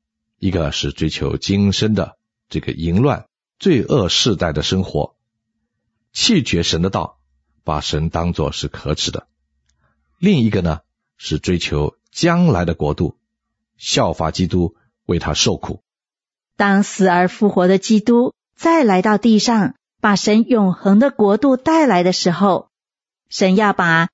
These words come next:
Speaker 2: 以他为耻的人当作可耻的，却要接纳那些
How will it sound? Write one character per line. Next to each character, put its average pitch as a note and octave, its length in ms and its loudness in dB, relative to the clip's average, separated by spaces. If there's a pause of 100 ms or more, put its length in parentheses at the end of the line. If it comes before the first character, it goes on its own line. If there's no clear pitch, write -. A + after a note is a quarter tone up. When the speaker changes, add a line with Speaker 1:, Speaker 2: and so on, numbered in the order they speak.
(200)
Speaker 2:
以 G3 260 4
他 D4+ 320 0
为 G#3+ 240 2
耻 G3 320 -2
的 F3+ 120 2
人 E3 300 2 (180)
当 C#4+ 200 4
作 C4 160 2
可 G3+ 320 0
耻 F#3 340 0
的， E3+ 280 0 (580)
却 G3+ 160 2
要 F3 200 2
接 A3 460 2
纳 G#3 260 4
那 F#3 200 4
些 F#3+ 320 2